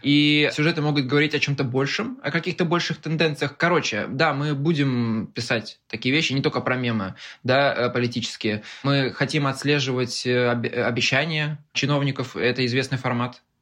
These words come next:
э, и политиков разные, да. Э, известный формат тоже. Просто он подходит под нашу концепцию. Естественно, мы тоже будем это делать, это интересно.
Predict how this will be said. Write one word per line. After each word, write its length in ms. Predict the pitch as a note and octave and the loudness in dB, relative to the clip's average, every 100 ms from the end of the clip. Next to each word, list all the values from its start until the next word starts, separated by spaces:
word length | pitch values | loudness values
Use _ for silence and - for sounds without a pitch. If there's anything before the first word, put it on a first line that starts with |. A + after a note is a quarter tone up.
| _ | _
э, 380 | A2 A#2+ A#2+ A#2+ | 0 2 2 0
и 80 | |
политиков 460 | B2 B2+ C3+ - A#2+ | 0 -2 -2 -8 -6
разные, 360 | A#2+ A#2+ A#2 A2 | -4 -2 -4 -4
да. 220 | B2+ D3+ - - - | -4 -6 -10 -16 -8
Э, 460 | - C3 B2+ A#2+ A#2 | 0 2 2 2 0
известный 360 | C3 C#3 C#3 C#3 | 0 0 0 -2
формат 320 | C3+ C3+ B2 | -2 -2 -2
тоже. 380 | B2+ A#2+ A#2+ A#2 | -2 0 0 2
Просто 260 | G3+ G3+ | -2 0
он 160 | F3+ F#3 | 0 2
подходит 440 | D#3 - F3 E3+ | 0 0 0 0
под 120 | - B2 | -2 -2
нашу 180 | D3 | -2
концепцию. 420 | - A#2+ D3+ D3+ B2 | -2 -2 -2 -2 -2
Естественно, 300 | D3+ C#3 C3 | -2 0 0
мы 60 | |
тоже 160 | C#3 B2 | 0 0
будем 220 | B2 A#2+ | 2 2
это 140 | A#2 | 0
делать, 240 | A2+ C#3 B2+ | 2 2 0
это 140 | A#2+ | 0
интересно. 560 | A#2+ A#2 A#2 D3 D3+ | 0 2 0 0 -6